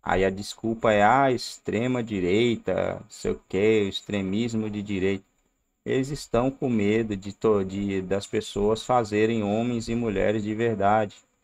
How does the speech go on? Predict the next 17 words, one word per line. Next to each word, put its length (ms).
Os 100
cara 300
quer 220
cuidar 640
dos 300
filhos. 280
Olha 300
o 40
nível 520
que 100
a 80
gente 340
tá. 320
Chegamos 540
a 80
um 120
nível 580